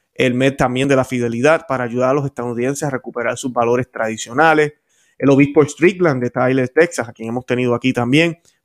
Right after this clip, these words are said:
ahorita va a estar encabezando una procesión eucarística en reparación por las ofensas cometidas por este grupo que se disfraza de monjas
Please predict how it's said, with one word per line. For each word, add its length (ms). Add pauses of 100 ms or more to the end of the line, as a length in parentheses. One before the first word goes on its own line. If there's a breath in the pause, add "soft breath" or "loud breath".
(120)
ahorita 420
va 60
a 20
estar 200
encabezando 560
una 160
procesión 640
eucarística 680
en 60
reparación 500
por 140
las 80
ofensas 340
cometidas 560
por 140
este 160
grupo 260
que 100
se 120
disfraza 400
de 80
monjas 420